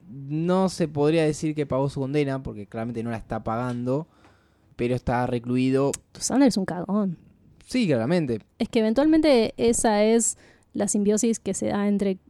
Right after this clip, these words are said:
Speaker 2: Dusander y Bowden, que Dusander no quiere pagar por lo que hizo, no quiere que lo descubran, y Todd Bowden no quiere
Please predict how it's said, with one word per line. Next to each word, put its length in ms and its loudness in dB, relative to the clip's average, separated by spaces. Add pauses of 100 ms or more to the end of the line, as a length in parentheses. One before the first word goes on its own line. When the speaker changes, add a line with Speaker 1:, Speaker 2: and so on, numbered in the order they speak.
Speaker 2:
Dusander 680 0
y 120 0
Bowden, 520 4 (320)
que 400 0
Dusander 380 2
no 120 2
quiere 340 6
pagar 320 0
por 100 2
lo 100 2
que 140 0
hizo, 440 0
no 100 -8
quiere 240 4
que 80 2
lo 100 2
descubran, 600 2
y 320 -2 (180)
Todd 180 4
Bowden 440 4
no 220 2
quiere 520 4